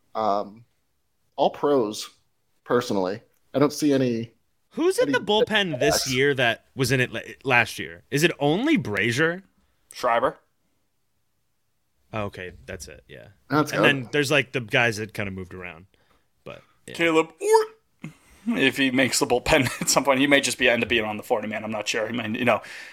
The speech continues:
Speaker 3: kind of a, uh, spot starter sort of day, emergency. Just give us five innings, please
Speaker 2: Yeah.
Speaker 3: don't give up
Speaker 2: No, I
Speaker 3: forty
Speaker 2: think it's
Speaker 3: runs.
Speaker 2: good. And I think the pen, I mean, I don't. It doesn't seem like it's gonna blow anyone away, but I think it's gonna hold.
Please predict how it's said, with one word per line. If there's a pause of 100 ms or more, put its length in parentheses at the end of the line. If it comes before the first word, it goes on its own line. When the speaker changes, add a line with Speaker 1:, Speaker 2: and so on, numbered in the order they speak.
(140)
Speaker 3:
kind
of
a,
uh,
spot
starter
sort
of
day,
emergency.
Just
give
us
five
innings,
please
Speaker 2:
Yeah.
Speaker 3:
don't
give
up (140)
Speaker 2:
No,
I
Speaker 3:
forty
Speaker 2:
think
it's
Speaker 3:
runs.
Speaker 2:
good.
And
I
think
the
pen, (1200)
I
mean,
I
don't.
It
doesn't
seem
like
it's
gonna
blow
anyone
away, (640)
but
I
think
it's
gonna
hold.